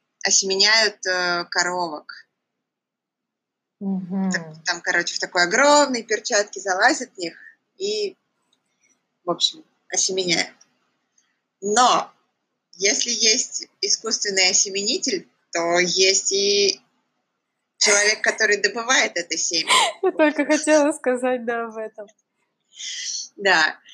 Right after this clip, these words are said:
Speaker 1: В общем, есть, м, мастурбаторы на фермах, <laughs> которые, э, подготавливают материал.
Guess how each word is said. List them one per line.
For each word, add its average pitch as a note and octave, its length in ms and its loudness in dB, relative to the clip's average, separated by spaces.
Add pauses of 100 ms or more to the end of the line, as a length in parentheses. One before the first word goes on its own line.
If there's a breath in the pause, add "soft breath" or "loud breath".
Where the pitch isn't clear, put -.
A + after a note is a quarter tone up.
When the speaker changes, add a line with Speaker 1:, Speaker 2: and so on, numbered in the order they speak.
(220 loud breath)
Speaker 1:
В G#3 60 -4
общем, G#3 240 -2
есть, A#3 260 0
м, G3 1120 -6
мастурбаторы G#3 800 0
на F3+ 160 0
фермах, A3 480 0
<laughs> - 1800 -6
которые, G#3 800 2 (720)
э, F3+ 460 2 (580 soft breath)
подготавливают A3+ 840 2
материал. G3 720 0